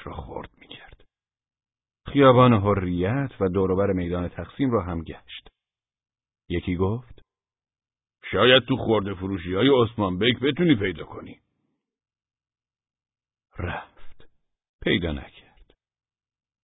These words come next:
«یه سرم به قاسم پاشا بزنین.» نشانی هم دادند. رفت. پیدا نکرد. «شاید تو بشیکتاش.» رفت.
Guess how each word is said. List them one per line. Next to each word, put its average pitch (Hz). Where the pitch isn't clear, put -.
«یه 139
سرم 156
به 143
قاسم 127
پاشا 117
بزنین.» 90
نشانی 127
هم 104
دادند. 87
رفت. 139
پیدا 101
نکرد. -
«شاید 233
تو 220
بشیکتاش.» 180
رفت. -